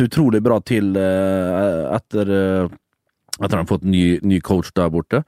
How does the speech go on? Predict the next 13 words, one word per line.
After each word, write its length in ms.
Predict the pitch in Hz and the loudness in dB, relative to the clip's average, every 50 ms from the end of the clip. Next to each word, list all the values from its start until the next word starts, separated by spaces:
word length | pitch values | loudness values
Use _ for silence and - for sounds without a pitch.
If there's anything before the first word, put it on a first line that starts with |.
| - - - - - - _ _ - | -6 -18 -20 -20 -20 -20 _ _ -6
Eh, 960 | - - 139 135 131 131 131 135 135 135 135 135 135 135 135 135 131 123 110 120 | -2 0 2 2 2 2 2 2 2 0 0 0 -2 -2 -4 -4 -6 -6 -6 -8
så 160 | 117 - - | -8 -8 -6
de 300 | - - - - - 151 | -6 -4 -4 -2 -2 -2
er 100 | 143 - | -2 -2
hakket 300 | 190 - _ - 120 127 | -4 -4 _ -6 -6 -2
foran 220 | - 151 127 110 110 | -2 0 0 0 0
oss 100 | 104 117 | -2 0
begge 240 | 131 139 131 107 101 | -2 -2 0 0 -2
to, 140 | - 120 95 | -2 -2 -2
altså. 160 | 90 - - | -2 -2 -4
Vi 220 | - - - - - | -6 -4 -4 -4 -2
er, 80 | 104 | 0
og 160 | 120 143 131 | 0 0 0